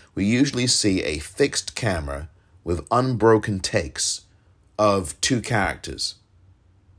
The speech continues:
or more characters shot at a distance. And that, to me, is about memory. That is about someone remembering episodes in their life or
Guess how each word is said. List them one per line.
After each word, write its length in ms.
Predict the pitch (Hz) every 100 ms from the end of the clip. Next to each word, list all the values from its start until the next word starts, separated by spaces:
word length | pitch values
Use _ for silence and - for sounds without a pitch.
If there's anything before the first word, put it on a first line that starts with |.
| _ _ _ _ _ _ _ _ _
or 180 | 120 120
more 260 | 120 127 127
characters 720 | - 82 - - - - - - _ _ _ _ _ _
shot 460 | - - 151 139 -
at 140 | 110
a 60 | 95
distance. 760 | 76 110 104 - 69 - - - _ _ _ _ _ _ _ _ _ _ _ _ _ _ _
And 240 | 117 117 131
that, 240 | 147 -
to 100 | 127
me, 220 | 113 117
is 140 | 107 95
about 320 | 78 90 -
memory. 680 | 85 92 117 101 62 - - _ - _ -
That 220 | 110 131
is 140 | 127
about 440 | 120 95 104 92 -
someone 640 | - 104 98 87 85 76 _ _ _
remembering 840 | 90 95 104 110 107 98 92 87 - -
episodes 680 | 110 110 - 101 87 87 -
in 240 | 98 90
their 160 | 87 85
life 460 | 87 85 - - - _ _ -
or 420 | 147 117 113 117